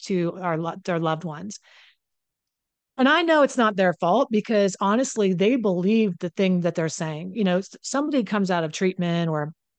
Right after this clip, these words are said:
decides to get better, they actually have a belief in their heart that, that, that they're gonna really do it, you know? They're not setting about, you know, like, "Oh, I wanna fail." You know, they're thinking, "Yeah, I wanna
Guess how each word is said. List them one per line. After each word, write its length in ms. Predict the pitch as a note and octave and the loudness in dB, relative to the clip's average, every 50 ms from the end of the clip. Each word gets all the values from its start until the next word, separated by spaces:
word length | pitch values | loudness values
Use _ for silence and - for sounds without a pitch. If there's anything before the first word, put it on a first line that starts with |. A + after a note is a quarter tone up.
| _ _ _ _ _ _ - G3+ | _ _ _ _ _ _ -4 -2
decides 540 | F#3 F#3+ F3 - - F3 E3+ E3 E3+ D3+ - | 0 0 0 0 0 0 0 0 0 -2 -2
to 80 | - F3 | -4 -2
get 180 | F#3 F#3 - | -2 -4 -2
better, 360 | E3 E3+ E3+ E3 E3+ E3 E3+ F3 | -2 -2 0 0 0 0 0 0
they 180 | G3+ A#3 C4+ D4+ | -2 -2 -2 -2
actually 420 | D4+ D4+ D#4 C4+ - - A3+ G3+ | -4 -6 -6 -6 -4 -2 -2 -2
have 220 | F3 F3 F#3 F#3+ F3 | 0 0 0 0 0
a 80 | E3+ | -2
belief 400 | D#3+ D#3 D#3+ D#3+ E3+ F3 F3+ - | -2 -2 -2 -2 0 -2 -2 -2
in 100 | F3+ E3+ | -2 -2
their 140 | E3 D#3+ D3+ | -2 -2 -2
heart 300 | C#3+ D#3 D#3 D#3+ E3+ F#3 G3+ | -2 0 0 0 0 -2 -2
that, 180 | F3 F3 E3+ F3+ F#3+ F3 | -4 -4 -4 -4 -2 -2
that, 140 | F#3 E3+ - - | -2 -2 -4 -4
that 160 | F#3+ F#3 F3 | -4 -2 -2
they're 100 | F#3 F3+ | 0 0
gonna 240 | E3 F3+ F3 E3 D#3 | 0 0 0 0 0
really 240 | D#3+ D#3+ D3+ D3+ C#3 | -2 -2 -2 -2 -4
do 220 | C3+ D#3+ - - | -4 -6 -6 -8
it, 100 | - - _ _ | -10 -14 _ _
you 120 | - F#3+ E3+ | -2 0 0
know? 180 | E3 D#3+ E3 - - - - - - - - _ | 0 0 -2 -6 -10 -16 -20 -20 -20 -20 -6 _
They're 100 | - C4+ | 0 0
not 180 | D4+ D#4 B3+ G3 | 2 0 0 -2
setting 340 | - - B3 A3 G#3+ G3+ F#3+ | -2 -2 0 2 2 2 2
about, 300 | F3 F3+ F3 E3+ D#3+ E3+ | 2 2 0 0 0 0
you 60 | F3 | 0
know, 40 | E3 | -2
like, 100 | D#3+ - | -2 -2
"Oh, 80 | - G#3 | -2 0
I 140 | G#3+ G#3 G3 | 0 2 0
wanna 180 | F#3+ E3+ - | 0 0 -2
fail." 500 | C#3+ - - A#3+ C4 C4 B3+ D#3 C#3+ D#3+ - - | -4 -4 -2 -2 0 0 0 0 -2 -6 -6 -2
You 80 | G#3+ | 0
know, 140 | F#3+ F3+ F3+ | 0 2 2
they're 120 | F3+ G#3+ | 2 2
thinking, 420 | B3+ - B3+ G#3 F#3+ F#3 E3 E3 F3 | 2 2 0 0 0 0 -2 -2 -2
"Yeah, 200 | G#3 C#4 C#4+ G#3+ | -2 0 0 0
I 120 | D#3 E3+ | 0 0
wanna 320 | G3+ G#3+ G3 F3+ E3+ E3+ | 0 0 0 0 -2 -4